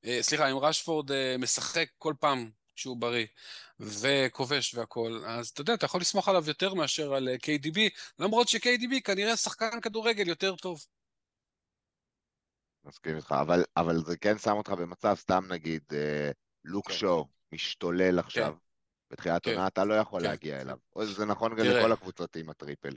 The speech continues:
Speaker 2: כאילו.
Speaker 1: אז, אז כמו שאתה שואל, רואה, יש פה את, אה, אוננה. וברגע
Speaker 2: אוננה.
Speaker 1: שה-, בדיוק. ברגע שהוא הפסיק להיות בלם של מכבי יפו ונהיה שוער של מנצ'סטר יונייטד,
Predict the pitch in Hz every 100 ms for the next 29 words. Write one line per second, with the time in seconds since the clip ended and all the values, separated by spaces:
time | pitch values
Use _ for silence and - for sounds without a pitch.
0 | - 64 64 65 - - - 107 101 104
1 | 104 107 - 143 - 139 143 120 123 160
2 | 139 - 139 131 - 117 110 104 117 117
3 | 104 92 _ _ _ _ - - - 104
4 | 110 117 170 202 202 202 147 131 120 123
5 | 123 127 127 - _ _ _ - 123 -
6 | 117 107 98 110 131 180 202 - 165 143
7 | - 175 165 160 139 127 147 143 127 117
8 | 135 127 123 117 - 101 110 131 147 -
9 | 135 147 - 127 127 117 - 113 104 107
10 | 156 -